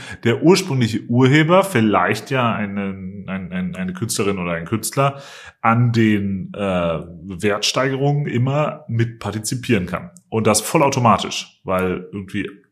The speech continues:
das Wallet, also, äh, die, sozusagen die Geldbörse oder die, äh, Coinbörse der jeweiligen Person ja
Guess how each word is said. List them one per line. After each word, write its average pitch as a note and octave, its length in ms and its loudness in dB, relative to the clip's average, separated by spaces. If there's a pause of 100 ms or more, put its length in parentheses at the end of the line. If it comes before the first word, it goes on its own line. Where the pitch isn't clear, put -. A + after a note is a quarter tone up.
(600)
das - 540 -2
Wallet, A2+ 760 2
also, F#2 460 0
äh, F2+ 300 -2 (120)
die, F2+ 200 -6
sozusagen F2 480 -4
die E2+ 140 -10
Geldbörse G2 680 2
oder E2 200 -2
die, E2 300 -8
äh, E2 280 -4
Coinbörse G2+ 1120 2 (560)
der F2 440 0
jeweiligen F#2 480 -2
Person F#2+ 460 -4
ja G2 400 -2